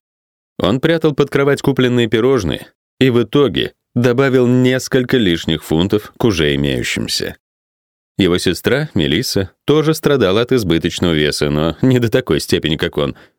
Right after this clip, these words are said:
поскольку она то и дело находила в интернете диеты, делала упражнения и не настолько любила компьютерные игры и неподвижный образ жизни. И вот недавно, в преддверии выпускного класса, ей наконец-таки удалось похудеть.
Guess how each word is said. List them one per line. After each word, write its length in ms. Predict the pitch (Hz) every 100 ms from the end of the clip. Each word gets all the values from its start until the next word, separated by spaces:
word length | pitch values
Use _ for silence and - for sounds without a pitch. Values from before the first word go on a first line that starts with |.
| _
поскольку 420 | 139 131 120 107 107
она 240 | 98 82
то 140 | 101 95
и 40 |
дело 280 | 95 82 82
находила 400 | 87 104 95 82
в 40 |
интернете 460 | 82 82 90 82 80
диеты, 480 | 76 78 113 71 - _ _
делала 400 | 127 117 104 87
упражнения 680 | 82 92 80 104 110 78 69
и 100 | 120 139
не 80 |
настолько 480 | 143 143 - 78 78
любила 280 | 76 80 80
компьютерные 640 | 85 85 87 90 90 120
игры 220 | 127 92 - -
и 100 | 156
неподвижный 540 | 120 107 90 85 78
образ 240 | 78 78 65
жизни. 440 | 58 57 50 - - _ _ _ _ _ _ _ _ _ _ _ _ _ _
И 100 | 82
вот 240 | 82 175 -
недавно, 680 | 95 71 67 67 69 110 - _
в 80 | -
преддверии 460 | - 78 107 170 143
выпускного 560 | 120 107 - 98 87
класса, 400 | 123 165 180 127
ей 160 | 110 120
наконец-таки 720 | 147 131 147 - - 151 147
удалось 680 | 151 147 127 131 127 123 -
похудеть. 640 | - 80 85 65 65 -